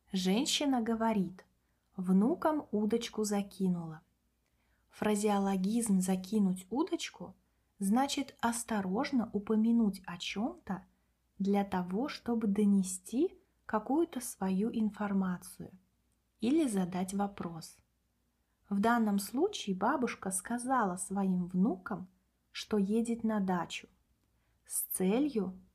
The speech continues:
чтобы они захотели приехать к ней тоже. Любознательный человек — это тот,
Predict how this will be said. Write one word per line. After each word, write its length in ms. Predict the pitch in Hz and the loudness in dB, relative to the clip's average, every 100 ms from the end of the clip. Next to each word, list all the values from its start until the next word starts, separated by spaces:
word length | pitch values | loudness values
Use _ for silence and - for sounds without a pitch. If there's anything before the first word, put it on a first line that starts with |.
| - | -20
чтобы 380 | - 208 196 190 | -4 0 2 2
они 280 | 190 196 | 2 2
захотели 760 | 190 185 - 180 - 190 254 226 | 2 -2 -6 -8 -2 2 2 0
приехать 640 | - 185 170 185 185 196 - | -2 -6 -2 -4 -4 -8 -8
к 120 | - | -4
ней 240 | 180 180 185 - | -2 -2 -4 -4
тоже. 400 | 185 170 165 165 _ _ _ _ _ _ _ _ _ _ _ - | -6 -6 -10 -16 _ _ _ _ _ _ _ _ _ _ _ -2
Любознательный 960 | 190 196 208 214 214 190 - 185 180 | 2 4 2 2 2 0 -2 -6 -6
человек — 720 | - 185 180 175 208 311 - _ _ _ _ _ | -6 -6 -6 -4 -2 -2 -8 _ _ _ _ _
это 280 | 202 202 196 | -4 -2 -4
тот, 440 | 190 226 349 - | -2 -4 -4 -12